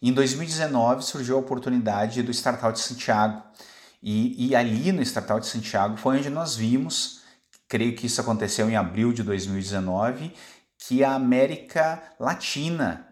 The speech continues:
mais especificamente a América do Sul, seria o lugar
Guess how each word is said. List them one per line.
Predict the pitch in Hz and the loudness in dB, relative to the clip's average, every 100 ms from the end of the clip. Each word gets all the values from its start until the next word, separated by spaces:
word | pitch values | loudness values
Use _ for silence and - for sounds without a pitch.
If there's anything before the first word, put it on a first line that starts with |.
| _ - | _ -4
mais | 101 113 165 170 | 4 6 4 2
especificamente | - - 135 - 123 - 110 110 117 | -2 0 0 0 -2 0 0 0 0
a | |
América | 107 101 110 | 0 0 -2
do | 113 120 | -2 -2
Sul, | - 120 123 131 - - | 0 0 0 -4 -14 -14
seria | - - - 127 107 123 | -6 0 2 4 4 2
o | 135 | 2
lugar | 127 104 98 104 113 - | 0 2 2 2 -2 -8